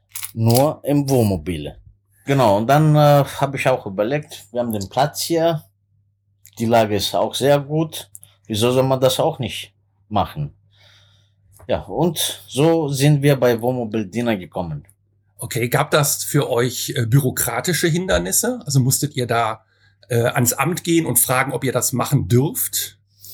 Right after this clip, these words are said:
Speaker 1: Hm, eigentlich nicht, nein.
Speaker 2: Das heißt, ihr habt das, also wenn ich das richtig verstehe, habt ihr das einfach gemacht und könnt das quasi jetzt auch weiterhin so angehen?
Speaker 1: Genau, genau, weil jeder,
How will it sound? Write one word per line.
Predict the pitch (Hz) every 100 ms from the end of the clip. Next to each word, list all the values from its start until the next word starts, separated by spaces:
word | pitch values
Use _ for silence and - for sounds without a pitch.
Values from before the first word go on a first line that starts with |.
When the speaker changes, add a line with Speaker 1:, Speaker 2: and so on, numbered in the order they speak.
| - -
Speaker 1:
Hm, | 120 120 120 123 120 113
eigentlich | 101 117 139 160 -
nicht, | 101 - - _ _ -
nein. | - 76 - _ _ _ _ _ _ _ _ _ _ _ _
Speaker 2:
Das | - 123
heißt, | 127
ihr | 127
habt | 131
das, | 139 123
also | 160 123
wenn | 135
ich |
das | 139 120
richtig | 160 165
verstehe, | 156 165 131
habt | -
ihr | 156
das | 135
einfach | - 135 -
gemacht | 127 196 - - -
und | 151 147
könnt | - 160 151
das | 147 -
quasi | 139 143 135
jetzt | 131 -
auch | 131
weiterhin | 120 139 139 135
so | 120 127
angehen? | 127 131 147
Speaker 1:
Genau, | 110 90 113
genau, | 156 104 101
weil | 131 135 123
jeder, | 110 113 143 156 156 160 156